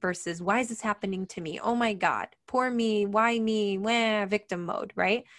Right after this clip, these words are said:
Even when I was in my early twenties, and I, I'm gonna s-, throw this out there, but I haven't done an episode on this yet. So you're getting the exclusive, my dear. But in my early twenties,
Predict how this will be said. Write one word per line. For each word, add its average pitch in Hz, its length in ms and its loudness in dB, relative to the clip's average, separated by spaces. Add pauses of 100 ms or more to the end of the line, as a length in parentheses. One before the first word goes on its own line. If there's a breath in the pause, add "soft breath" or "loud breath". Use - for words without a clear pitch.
(200 soft breath)
Even 285 300 0
when 240 100 2
I 226 60 4
was 214 100 2
in 208 80 0
my 196 140 0
early 196 220 0
twenties, 226 580 -4
and 190 120 0
I, 185 220 -2 (140)
I'm 196 140 -2
gonna 196 140 0
s-, - 180 -8 (440)
throw 202 140 6
this 185 200 -2
out 185 220 2
there, 208 180 6
but 190 140 4
I 180 60 4
haven't 180 360 0
done 180 180 2
an 170 100 0
episode 190 400 -2
on 190 160 2
this 202 240 -2
yet. 208 260 4
So 185 140 -4
you're 180 160 -2
getting 180 300 0
the 170 100 -4
exclusive, 196 720 0
my 220 160 2
dear. 233 320 4 (460 loud breath)
But 196 160 2
in 208 160 -2
my 208 160 2
early 226 260 4
twenties, 208 520 -2